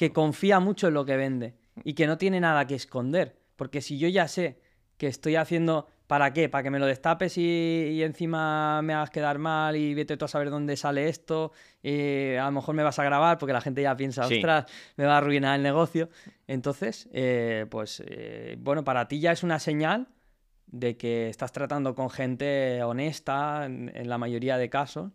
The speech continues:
Speaker 1: y cosa que el que vaya a ver un coche normal y lo vayan a engañar, va a decir, "Sí, eh, date una vuelta y venga, y rapidito".
Speaker 2: Pues mira, justo antes me he saltado de tema y no quería dejarlo. Estaba hablando de dem-, de democratizar mi servicio y que
Speaker 1: Mm.
Speaker 2: todo el mundo, pues, al final tenga acceso a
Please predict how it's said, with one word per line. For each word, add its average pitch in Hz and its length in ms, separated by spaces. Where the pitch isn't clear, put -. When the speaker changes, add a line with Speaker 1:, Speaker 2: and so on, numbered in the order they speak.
Speaker 1:
y 113 640
cosa 117 400
que 117 1300
el 113 200
que 113 120
vaya 110 200
a - 20
ver 117 140
un 113 80
coche 120 240
normal 120 360
y 113 40
lo 110 80
vayan 117 240
a 120 80
engañar, 127 520
va 123 80
a - 20
decir, 123 180
"Sí, 190 160
eh, 185 60
date 170 420
una 175 120
vuelta 175 460
y 139 180
venga, 131 300
y 123 200
rapidito". 123 500
Speaker 2:
Pues - 120
mira, 127 140
justo 147 280
antes 156 200
me 143 80
he - 20
saltado 160 300
de 139 100
tema 170 380
y 139 120
no 143 140
quería 143 280
dejarlo. 123 380
Estaba 147 220
hablando 160 260
de 160 120
dem-, 135 180
de 131 360
democratizar 127 800
mi 160 80
servicio 127 420
y - 40
que 160 140
Speaker 1:
Mm. 180 40
Speaker 2:
todo 135 120
el 139 60
mundo, 151 260
pues, - 160
al 113 60
final 127 240
tenga 139 220
acceso 151 440
a 123 220